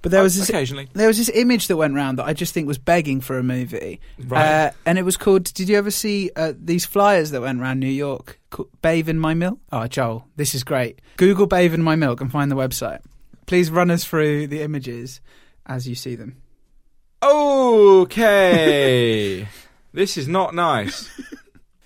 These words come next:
Speaker 2: So what's happening here is there are men of varying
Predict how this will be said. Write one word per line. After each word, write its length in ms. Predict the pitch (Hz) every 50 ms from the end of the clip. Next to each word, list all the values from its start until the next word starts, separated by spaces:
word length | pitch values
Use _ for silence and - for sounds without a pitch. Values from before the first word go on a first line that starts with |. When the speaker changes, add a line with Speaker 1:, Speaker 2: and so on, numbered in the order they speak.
| _ _ _ _ _
Speaker 2:
So 140 | - - 175
what's 200 | 185 202 180 -
happening 380 | 196 190 175 - 170 151 139
here 340 | 135 135 139 123 131 151 165
is 260 | 143 - 160 151 127
there 240 | 127 147 143 135 131
are 260 | 131 131 131 131 123
men 440 | 107 123 131 131 135 156 185 208 220 _ _ _ _ - - -
of 140 | - 120 107
varying 640 | 123 139 131 131 131 131 127 123 123 120 117 -